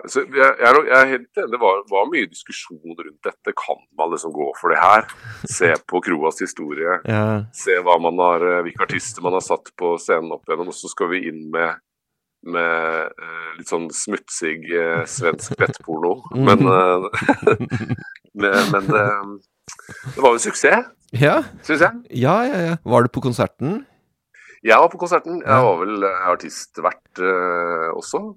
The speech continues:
Speaker 2: Ja,
Speaker 1: jeg husker.
Speaker 2: ja. Var han, de, de sier at, eh, jeg har hørt at han var, eh, irriterende hyggelig. <laughs>
Speaker 1: Ja, han var
Speaker 2: Fordi
Speaker 1: superhyggelig fyr.
Speaker 2: <laughs> Ja.
Speaker 1: På alle mulige måter, og fikk jo telefonnummeret hans, og vi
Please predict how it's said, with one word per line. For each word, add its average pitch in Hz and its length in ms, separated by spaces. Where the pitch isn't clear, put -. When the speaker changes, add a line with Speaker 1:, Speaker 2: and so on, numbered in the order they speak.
Speaker 2:
Ja, - 100
Speaker 1:
jeg 190 140
husker. 170 240
Speaker 2:
ja. 202 60
Var 135 280
han, 156 180
de, 175 120
de 190 280
sier 147 420
at, - 260
eh, 160 40
jeg 156 320
har 139 100
hørt 113 200
at 131 160
han 135 160
var, 117 400
eh, 117 340
irriterende 107 560
hyggelig. 104 460
<laughs> - 640
Speaker 1:
Ja, 156 140
han 208 140
var 104 80
Speaker 2:
Fordi 135 260
Speaker 1:
superhyggelig 110 360
fyr. 156 260
Speaker 2:
<laughs> - 40
Ja. 131 160
Speaker 1:
På 247 260
alle 120 220
mulige 120 220
måter, 120 420
og 113 380
fikk - 220
jo 120 80
telefonnummeret 85 600
hans, 101 260
og 95 460
vi 101 140